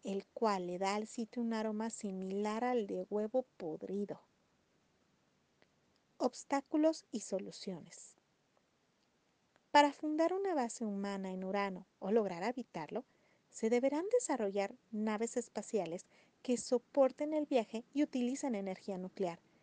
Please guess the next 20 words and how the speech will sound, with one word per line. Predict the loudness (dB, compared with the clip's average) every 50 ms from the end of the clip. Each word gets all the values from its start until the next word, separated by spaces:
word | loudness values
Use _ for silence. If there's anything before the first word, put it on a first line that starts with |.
| _ _ _ _ _ _ _ _
ya | -6 -6 -6
que | -2 -2 -2
el | -2
Sol | 2 4 4 6 6 4 0 _
se | -10 -2 0 0
ubica | 0 2 0 -4 -4 -4 -4
a | -4
una | -2 -2 0 0
distancia | -2 -2 -4 -6 -8 -6 -6 -6 -4
muy | -2 0 0 2 2 2
lejana | 2 0 -2 -2 -2 -2 -2 -2 -4 -8 _ _ _ _ _ _ _ _ _
y | -2 -2
sería | 0 2 2 2 4 2 2 0
inútil | 0 0 0 0 0 0 0 0 0 -2 -2 -2 _
instalar | -2 -4 -2 -2 -2 -2 -2 0 2 2 2 2 0
celdas | -2 -2 -2 -2 -2 -4 -6 -4
solares. | -6 -6 -6 -6 -8 -10 -14 -18 -20 -20 -20 _ _ _ _ _ _ _ _ _ _ _ _ _ _ _ _ _ _ _
Por | 0 2 4 4
otro | 4 4 4 4 6
lado, | 6 4 4 2 0 0 -2 -2